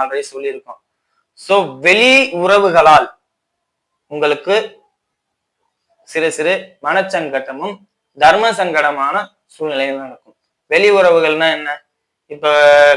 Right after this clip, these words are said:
கணவன் மனைவின்னு ஒரு பேச்சுக்கு வச்சுக்குவோம். கணவனுக்கு உண்மையா இருக்கிற மனைவிக்கு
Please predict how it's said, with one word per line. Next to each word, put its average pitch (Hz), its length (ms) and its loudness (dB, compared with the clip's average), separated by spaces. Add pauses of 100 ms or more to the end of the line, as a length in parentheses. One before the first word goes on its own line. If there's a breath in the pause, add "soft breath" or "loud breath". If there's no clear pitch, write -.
(100)
கணவன் 180 320 2
மனைவின்னு 165 480 -4
ஒரு 143 160 -12
பேச்சுக்கு 160 380 -4
வச்சுக்குவோம். 127 520 -8 (880)
கணவனுக்கு 240 560 4 (380)
உண்மையா 208 380 2
இருக்கிற 180 280 0
மனைவிக்கு 175 360 0